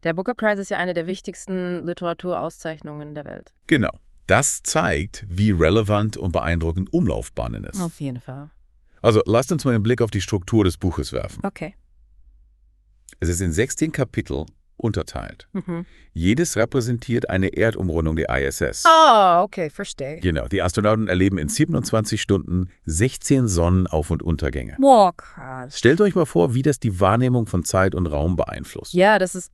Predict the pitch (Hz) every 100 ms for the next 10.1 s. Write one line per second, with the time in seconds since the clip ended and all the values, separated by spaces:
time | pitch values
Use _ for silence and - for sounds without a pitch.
0 | _ 185 190 - 175 175 175 185 190 -
1 | 156 147 - - - 76 - - - 95
2 | 85 80 156 - - 117 - - 87 -
3 | - 117 104 113 95 101 95 - 98 -
4 | - 131 127 - 120 117 - 127 117 -
5 | 95 87 80 101 107 - 76 - 69 65
6 | - 78 71 73 76 73 73 71 67 60
7 | - - 175 170 160 _ - - - -
8 | 104 104 95 82 110 - 104 - 92 87
9 | 90 82 58 65 - - 151 143 - 135
10 | 143